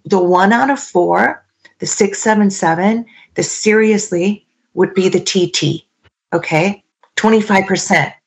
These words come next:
And then one out of two, so fifty percent of the Amer-, and this is only Americans I research, one out of two of Americans are affected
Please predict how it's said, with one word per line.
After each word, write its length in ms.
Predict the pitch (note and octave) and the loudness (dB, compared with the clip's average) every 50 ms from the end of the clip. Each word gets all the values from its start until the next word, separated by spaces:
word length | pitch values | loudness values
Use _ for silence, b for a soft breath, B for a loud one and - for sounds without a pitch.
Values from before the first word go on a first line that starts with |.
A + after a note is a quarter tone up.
| _ _ _ _ | _ _ _ _
And 180 | - F#3 G3 G3 | -2 2 2 4
then 360 | G3+ G3 F#3+ F#3+ F#3 F#3+ F#3+ | 4 4 2 2 0 -4 -8
one 400 | - F3+ F3 F3+ F#3+ G3+ G3+ G#3+ | -10 -10 -6 -2 0 2 2 2
out 160 | A3 G#3 G3 F#3+ | 2 2 0 0
of 180 | F#3 F3+ - - | -4 -6 -8 -10
two, 420 | - - C#4+ B3 G#3+ F#3 F3+ E3+ - - | -6 -2 0 0 0 0 -2 -6 -10 -12
so 180 | - - F#3 | -12 -10 -10
fifty 300 | F3+ - A#3+ A#3 A#3 D4 | -4 -2 -2 -2 -2 -4
percent 340 | C#4+ D4 C4+ - C4+ B3 A3 | -6 -6 -8 -8 -6 -8 -6
of 60 | G3+ | -4
the 80 | F#3+ G3+ | -4 -4
Amer-, 320 | F#3 F#3+ F#3+ F#3 F#3+ F#3+ - | -2 -2 -2 -2 -4 -4 -4
and 140 | F#3+ F3+ | -6 -6
this 160 | F#3+ F3+ - F#3+ | -6 -6 -6 -4
is 60 | G3 | -2
only 180 | F#3 G3 G#3 | 0 0 0
Americans 520 | A#3 A#3+ A#3+ A3+ G#3 G3 - - F3 D#3 E3 | 0 0 0 -2 -2 -4 -4 -6 -8 -8 -8
I 40 | D#3+ | -10
research, 480 | D#3+ E3+ - - - D#3+ - - B B B B B B B B B - _ _ _ _ _ - | -10 -10 -8 -6 -6 -6 -6 -10 B B B B B B B B B -20 _ _ _ _ _ -4
one 260 | F3 F3 F#3 F#3+ G#3+ | 0 2 2 4 4
out 140 | A3+ B3 C#4 | 4 2 0
of 100 | C#4 - | -2 -4
two 300 | - A#3+ A3 G3+ G3 - | -4 -2 -2 -2 0 0
of 160 | - G3+ G3 G3 | 0 0 0 0
Americans 800 | G3+ G#3 G#3 F3+ E3 E3+ - - - - - G3+ - - - _ _ _ _ b b b b _ - | 2 2 2 0 0 -4 -8 -8 -10 -10 -10 -12 -14 -16 -18 _ _ _ _ b b b b _ -2
are 180 | F#3+ F3+ F#3 | 0 2 2
affected 640 | G3 G3 F#3+ - F#3+ F#3 F#3 - F3+ E3+ E3+ F3 - | 2 0 0 -2 -2 -2 -2 -4 -10 -10 -12 -12 -16